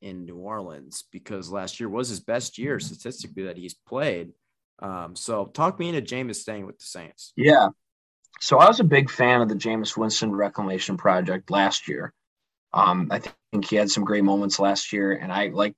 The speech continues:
Speaker 2: like you, I believe that he deserves a shot to come back and be the starter in twenty twenty-two after being injured. I think he showed enough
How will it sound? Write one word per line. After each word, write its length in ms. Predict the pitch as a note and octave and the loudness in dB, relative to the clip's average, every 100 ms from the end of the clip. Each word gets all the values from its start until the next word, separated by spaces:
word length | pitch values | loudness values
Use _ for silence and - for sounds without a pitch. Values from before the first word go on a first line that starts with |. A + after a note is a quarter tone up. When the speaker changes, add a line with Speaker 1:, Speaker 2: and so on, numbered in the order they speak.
| - | 2
Speaker 2:
like 260 | A#2+ A#2+ | 2 4
you, 220 | B2 A2+ G2+ | 4 4 4
I 140 | G#2 | 0
believe 400 | G#2 G#2+ G#2 G2+ | -2 -4 -4 -2
that 180 | A2+ F#2 | 0 0
he 140 | - | -2
deserves 400 | G#2+ G2+ G#2 G2 | -2 -2 -4 -4
a 40 | F#2+ | -4
shot 360 | - G2 G2 | 2 4 4
to 80 | - | -2
come 220 | - F#2+ | -4 -2
back 340 | F2+ F#2 - G2 | 0 -2 -4 -2
and 180 | F#2 | -2
be 140 | F#2 F#2+ | -2 -4
the 80 | F#2 | -2
starter 400 | - F#2+ F2+ F#2 | 0 0 0 -2
in 100 | G2 | -2
twenty 300 | - F#2 F2+ | -2 -4 -4
twenty-two 560 | G#2 F2+ - F2+ F2+ | -6 -6 -8 -8 -4
after 260 | F2 - F2 | -4 -4 -8
being 240 | F2+ F2 | -8 -8
injured. 460 | C#2 F2 E2 E2+ E2 - - - - | -6 -6 -6 -8 -10 -16 -20 -20 -4
I 80 | G#2 | 0
think 200 | C3+ C3+ | 2 2
he 100 | A#2+ | 2
showed 320 | A2+ B2+ A2+ | 4 6 6
enough 560 | G2 G2+ A2 A#2+ - | 6 6 4 4 -2